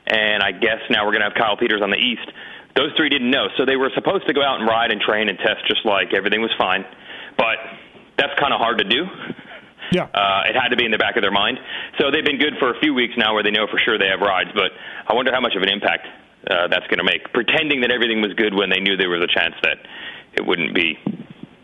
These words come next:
Speaker 1: very good at all. So
Speaker 2: Um,
Speaker 1: we'll see.
Speaker 2: how do we
Speaker 1: Lopes never ridden Supercross. He's actually a rookie.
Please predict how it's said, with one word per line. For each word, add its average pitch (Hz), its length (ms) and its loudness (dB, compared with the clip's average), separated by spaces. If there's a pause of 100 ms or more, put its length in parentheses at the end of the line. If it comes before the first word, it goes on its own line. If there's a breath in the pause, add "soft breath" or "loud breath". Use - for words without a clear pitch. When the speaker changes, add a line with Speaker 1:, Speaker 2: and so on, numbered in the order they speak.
Speaker 1:
very 87 180 2
good 90 140 0
at 95 60 2
all. 92 160 -2 (400)
So 147 60 2
Speaker 2:
Um, 147 320 0
Speaker 1:
we'll 110 120 0
see. - 60 -10 (520)
Speaker 2:
how 151 160 0
do 165 80 2
we 165 80 2
Speaker 1:
Lopes - 140 -4
never 185 180 2
ridden 196 180 0
Supercross. 104 440 0 (580)
He's 117 100 2
actually 131 240 2
a 110 40 0
rookie. - 280 -2